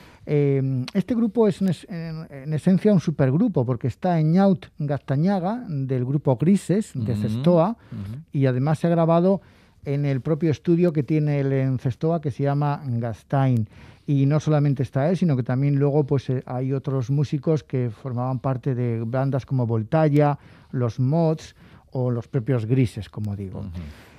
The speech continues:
Speaker 1: Eh, bueno, pues un grupo con mucha fuerza y que desde luego, pues, creo que va a tener y que ya está teniendo bastante aceptación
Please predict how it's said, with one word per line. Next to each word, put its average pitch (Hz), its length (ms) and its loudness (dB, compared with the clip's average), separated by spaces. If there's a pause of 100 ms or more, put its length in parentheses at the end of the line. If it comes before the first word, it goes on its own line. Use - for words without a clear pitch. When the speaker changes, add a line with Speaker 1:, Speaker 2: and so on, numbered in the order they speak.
(220)
Speaker 1:
Eh, 123 160 -6
bueno, 156 260 0
pues 147 220 0
un 156 100 6
grupo 156 380 4
con 131 1200 2
mucha 120 760 2
fuerza 196 680 2
y 151 80 -2
que 147 100 -2
desde 127 180 -2
luego, 143 260 2
pues, 127 280 0
creo 139 260 0
que 135 120 -2
va 131 80 0
a - 20 -6
tener 139 420 -4
y 120 140 -14
que - 160 -14
ya 135 60 -2
está - 180 -6
teniendo 139 300 0
bastante 143 260 0
aceptación 156 720 0